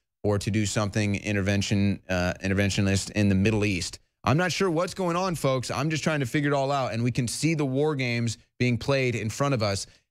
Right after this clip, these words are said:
and all signs point to war when you see this stuff going on. It's impossible to sit here and try to report that with a straight face when it's such,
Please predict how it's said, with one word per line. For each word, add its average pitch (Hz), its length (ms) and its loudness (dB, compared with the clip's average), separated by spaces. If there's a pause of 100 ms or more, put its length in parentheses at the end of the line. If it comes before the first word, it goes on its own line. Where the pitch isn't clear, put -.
(120)
and 107 380 2 (800)
all 127 200 2
signs 139 380 0
point 117 320 -2
to 104 80 0
war 92 320 0
when 92 160 -2
you 92 60 0
see 98 180 2
this 85 140 0
stuff 82 220 0
going 90 280 -2
on. 73 200 0
It's 95 140 0
impossible 117 560 0
to 98 260 -2
sit 107 220 -2
here 104 220 0
and 92 100 -4
try 107 160 0
to 98 60 -2
report 95 340 -4
that 90 160 0
with 92 120 -2
a 92 40 -2
straight 95 260 0
face 92 300 0
when 95 80 -2
it's 90 140 -4
such, - 280 -2